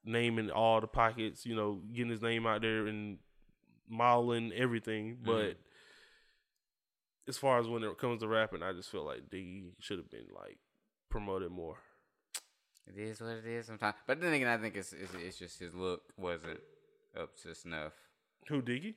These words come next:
Speaker 2: Yeah. I think his look just wasn't like, like, "Hey, like, I'm, I'm the guy, I'm that guy," you know? 'Cause sometimes that has something to do with, like, celebrities or musicians and their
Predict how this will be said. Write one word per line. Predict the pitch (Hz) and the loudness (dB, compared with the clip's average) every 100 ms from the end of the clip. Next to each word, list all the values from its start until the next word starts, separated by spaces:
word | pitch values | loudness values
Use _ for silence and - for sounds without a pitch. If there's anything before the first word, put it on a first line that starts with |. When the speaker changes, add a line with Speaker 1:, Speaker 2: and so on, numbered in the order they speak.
| _ | _
Speaker 2:
Yeah. | 98 95 90 85 85 - | -10 -8 -6 -8 -10 -6
I | |
think | 113 127 | -2 -2
his | 110 | -2
look | 101 107 87 | -2 -4 -4
just | 92 | -8
wasn't | 95 95 87 67 | -2 -2 -2 -6
like, | 78 76 73 _ _ _ _ _ _ _ _ _ _ _ _ 101 | -6 -6 -10 _ _ _ _ _ _ _ _ _ _ _ _ -10
like, | 101 | -8
"Hey, | 110 135 127 104 92 _ _ _ _ _ _ _ - | -2 2 2 2 -4 _ _ _ _ _ _ _ -10
like, | 95 90 - | -8 -6 -6
I'm, | 147 147 127 - 127 | -8 -8 -10 -8 -6
I'm | 135 | -6
the | 131 | -4
guy, | 117 143 127 | 2 4 4
I'm | 127 143 | 4 2
that | 135 123 | 0 4
guy," | 139 127 107 - | 6 6 6 2
you | 123 | 2
know? | 135 131 - | 2 0 -4
'Cause | 143 | -4
sometimes | 196 196 151 120 | 2 6 6 6
that | 117 117 | 4 6
has | 101 95 | 2 -2
something | 101 92 90 | -6 -6 -6
to | |
do | 87 92 | -4 -2
with, | 90 85 | -2 0
like, | 87 82 | 0 -2
celebrities | 90 92 90 87 90 87 82 - | -4 -2 -2 -4 -6 -6 -8 0
or | 107 101 | 2 2
musicians | 107 98 107 - 92 87 | 0 -4 -6 -6 -12 -10
and | 90 87 | -8 -4
their | 85 | -6